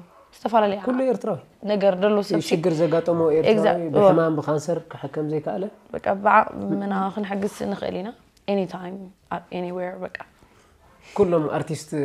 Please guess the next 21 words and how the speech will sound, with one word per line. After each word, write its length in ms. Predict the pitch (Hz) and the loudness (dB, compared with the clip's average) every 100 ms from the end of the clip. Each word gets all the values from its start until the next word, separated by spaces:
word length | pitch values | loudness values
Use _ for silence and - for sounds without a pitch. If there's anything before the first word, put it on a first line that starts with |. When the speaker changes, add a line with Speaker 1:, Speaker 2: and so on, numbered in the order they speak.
| 131 | -2
Speaker 2:
ንራይሞክ 500 | 127 123 127 131 127 | -2 -2 -2 -2 -4
ዝሓገዙ 400 | 120 123 120 123 | -6 -6 -6 -6
ድማ 180 | 127 135 | -2 -2
በዚ 200 | 120 117 | -2 -8
ኣጋጣሚ 340 | 120 127 127 120 | -8 -6 -6 -6
ከመስግኖም 500 | - 117 113 120 120 | -8 -8 -8 -10 -8
ይደሊ። 260 | 113 123 131 | -8 -8 -10
ዝተፈላለየ 580 | - - 127 120 117 117 | -14 -12 -10 -8 -8 -10
ቪድዮታት 460 | 107 110 113 120 - - _ _ - | -10 -10 -8 -10 -12 -20 _ _ -14
ራይሞክ 260 | 123 123 - | -8 -8 -8
ተሰሪሕላ 420 | - 113 110 110 | -10 -10 -8 -10
ድሕሪ 220 | 110 104 117 | -10 -10 -10
እታ 120 | 123 | -8
ቪድዮ 240 | 117 120 113 | -8 -10 -10
ምዝርጋሕና። 440 | 110 117 123 131 165 | -10 -10 -10 -10 -8
Speaker 1:
እዎ፣ 140 | - 240 294 269 | 0 2 2 0
Speaker 2:
ስለዚ 260 | 151 160 185 | 0 2 4
Speaker 1:
ብምልኦ። 320 | 254 254 - - - | 2 2 -2 -10 -4
Speaker 2:
ማለት 260 | 165 208 208 | 2 2 2
ናይ፣ 180 | 202 185 - | 2 2 2
ናትና 340 | 175 180 170 | 0 0 2